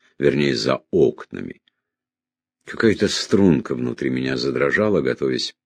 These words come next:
порваться. Справа от меня светало, как-то уж очень оранжево, зато слева вполне приемлемым образом.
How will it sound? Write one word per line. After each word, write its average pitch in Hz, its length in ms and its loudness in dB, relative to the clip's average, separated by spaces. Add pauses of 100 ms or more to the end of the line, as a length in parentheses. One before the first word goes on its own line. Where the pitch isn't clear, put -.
(140)
порваться. 65 720 -4 (1400)
Справа 82 540 0
от - 120 -4
меня 73 280 -2
светало, 127 720 -2 (640)
как-то 71 300 -2
уж 67 160 -2
очень - 340 -4 (240)
оранжево, 78 800 2 (1800)
зато 65 380 -2
слева 85 460 0
вполне 65 480 -4
приемлемым 69 800 -2
образом. 50 500 -8